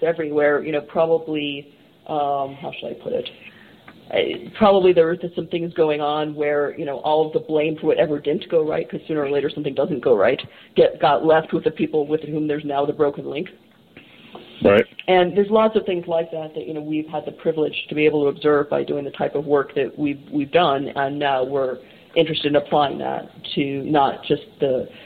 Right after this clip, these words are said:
Speaker 1: the, the much narrower litigation and investigation scenario, but indeed, as, as you're saying, you know,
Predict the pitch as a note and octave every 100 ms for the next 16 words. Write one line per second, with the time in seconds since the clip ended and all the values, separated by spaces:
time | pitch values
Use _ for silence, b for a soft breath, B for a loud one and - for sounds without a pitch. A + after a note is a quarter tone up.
0 | B - D#3+ B2 - D#3 D3 C3+ C#3+ C#3+
1 | C#3+ C#3+ C#3 C#3 C#3 C#3 C#3 C3+ C3+ C3
2 | C3 - B2+ C#3+ D#3+ D3 B2+ - C3+ B2+
3 | B2+ C3 B2+ C#3 C#3 B2+ C#3+ C3+ C3+ C#3+
4 | C#3 - E3 C#3 C#3 C3+ B2+